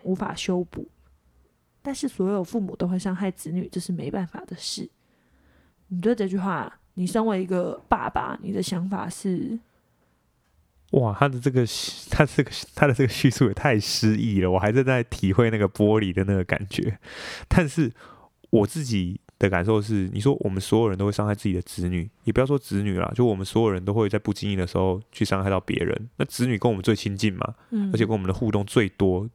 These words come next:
Speaker 2: 最直接。
Speaker 1: 嗯。
Speaker 2: 我的小孩他会越来越大，然后他会越来越有他自己的主见，我开始无法
Speaker 1: 嗯。
Speaker 2: 慢慢的无法掌握他到底想干嘛了。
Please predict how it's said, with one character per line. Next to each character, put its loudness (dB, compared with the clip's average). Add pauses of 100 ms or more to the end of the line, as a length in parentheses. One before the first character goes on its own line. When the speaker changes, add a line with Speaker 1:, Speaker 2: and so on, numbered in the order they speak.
(200)
Speaker 2:
最 4
直 -6
接。 0 (120)
Speaker 1:
嗯。 -4 (640)
Speaker 2:
我 0
的 -2
小 2
孩 0
他 0
会 0
越 2
来 2
越 0
大， -2 (200)
然 -2
后 -2 (140)
他 0
会 2
越 2
来 2
越 0
有 -2
他 -2
自 -16
己 0
的 -4
主 -8
见， 0 (280)
我 -4
开 0
始 0
无 0
法 -2
Speaker 1:
嗯。 -20 (640)
Speaker 2:
慢 2
慢 0
的 0
无 0
法 0
掌 0
握 2
他 -2
到 2
底 0
想 -6
干 2
嘛 -6
了。 -2